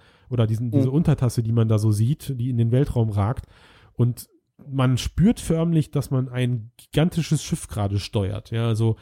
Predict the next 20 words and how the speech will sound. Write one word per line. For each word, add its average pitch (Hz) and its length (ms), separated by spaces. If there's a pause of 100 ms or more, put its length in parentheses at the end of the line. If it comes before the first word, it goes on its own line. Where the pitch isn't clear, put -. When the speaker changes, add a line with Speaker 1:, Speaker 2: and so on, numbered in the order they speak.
(220)
Speaker 1:
weil 113 160
sich 131 180
eben 127 160
alles 151 300
so 151 80
total 151 640
gemäch, 127 640
aber 123 180
trotzdem - 500
schnell 147 380
und 127 160
mächtig 131 440
mitbewegt 113 720
und - 220
man 120 100
vor 139 320
einem 135 240
dann 123 180
da 120 100
den, 127 280